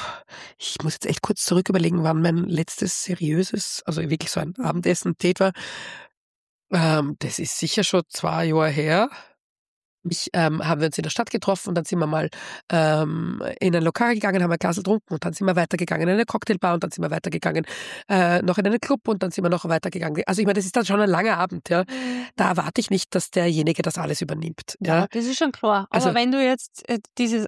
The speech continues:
Speaker 2: eine Essen hast
Speaker 1: Ja, aber
Speaker 2: und
Speaker 1: wir
Speaker 2: dann
Speaker 1: hatten das
Speaker 2: sagt
Speaker 1: schon
Speaker 2: er
Speaker 1: heute noch.
Speaker 2: Ja,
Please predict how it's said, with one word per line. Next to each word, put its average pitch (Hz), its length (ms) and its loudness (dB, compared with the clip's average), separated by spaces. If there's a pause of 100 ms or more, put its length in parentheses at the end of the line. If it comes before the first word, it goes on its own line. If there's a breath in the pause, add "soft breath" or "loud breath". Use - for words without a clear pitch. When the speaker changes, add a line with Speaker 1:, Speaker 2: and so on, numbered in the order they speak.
Speaker 2:
eine 240 560 2 (320)
Essen 220 320 0
hast 196 260 -2
Speaker 1:
Ja, - 60 -2
aber 175 80 -4
Speaker 2:
und 165 80 0
Speaker 1:
wir 185 100 2
Speaker 2:
dann 233 120 2
Speaker 1:
hatten 240 60 2
das 180 40 0
Speaker 2:
sagt 170 100 2
Speaker 1:
schon - 140 0
Speaker 2:
er 165 40 2
Speaker 1:
heute 170 220 0
noch. - 220 -4 (320)
Speaker 2:
Ja, 262 520 4